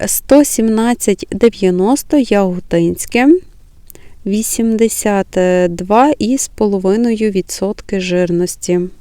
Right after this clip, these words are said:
Це є масло селянське, білоцерківське, дев'яносто дві гривні та вісімдесят копійок.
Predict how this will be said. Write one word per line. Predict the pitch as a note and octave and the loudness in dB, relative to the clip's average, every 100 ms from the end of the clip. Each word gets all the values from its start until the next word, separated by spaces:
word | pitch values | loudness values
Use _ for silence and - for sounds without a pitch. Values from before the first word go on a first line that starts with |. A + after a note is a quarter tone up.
| - - - - - - - - _ - - - - - - - - _ - - - - - - | -20 -20 -20 -20 -20 -20 -20 -20 _ -20 -20 -20 -20 -20 -20 -20 -20 _ -20 -20 -20 -20 -20 -12
Це | - A3 G#3+ | -2 2 2
є | G3 G3 F#3+ | 0 0 0
масло | G3 G3+ G3 F#3+ F#3 F#3+ - B3+ | 0 -2 0 0 0 -4 0 0
селянське, | D4 - F#3+ F#3 G3 A#3 - C4 | 0 -4 -2 0 0 -4 -2 -2
білоцерківське, | G3+ G3 F#3+ F3+ - A#3+ - - F3+ F3 - - B3 | 0 0 0 -2 0 0 0 -2 -2 -2 -2 0 2
дев'яносто | A3+ G3+ G3 F#3+ - F#3+ | 2 2 2 0 0 -2
дві | F#3 F#3 | -2 0
гривні | F#3+ F#3 F3+ | 0 0 0
та | - G3+ | 0 -2
вісімдесят | G3+ A3 - G3 F3+ F3+ - E3 E3+ | -2 -6 -2 -2 0 -4 -4 -6 -6
копійок. | - A3 - A#3 A#3+ C4+ | -6 -6 -2 0 2 0